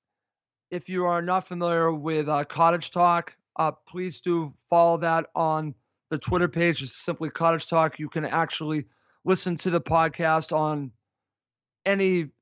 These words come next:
app that has podcasts. Of course, Apple Podcasts. Please do check us out there.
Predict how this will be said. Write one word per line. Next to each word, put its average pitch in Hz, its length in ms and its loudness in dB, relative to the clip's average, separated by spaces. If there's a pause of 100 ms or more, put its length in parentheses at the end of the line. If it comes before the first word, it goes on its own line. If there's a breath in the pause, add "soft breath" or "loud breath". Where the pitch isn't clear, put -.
(140)
app 175 280 0
that 160 240 -4
has 156 320 -6
podcasts. 160 760 -2
Of 135 180 -12
course, 151 280 -6
Apple 156 320 -4
Podcasts. 151 680 -2
Please 147 300 -8
do 151 160 -4
check 151 300 -2
us 156 160 -4
out 151 260 0
there. 165 320 0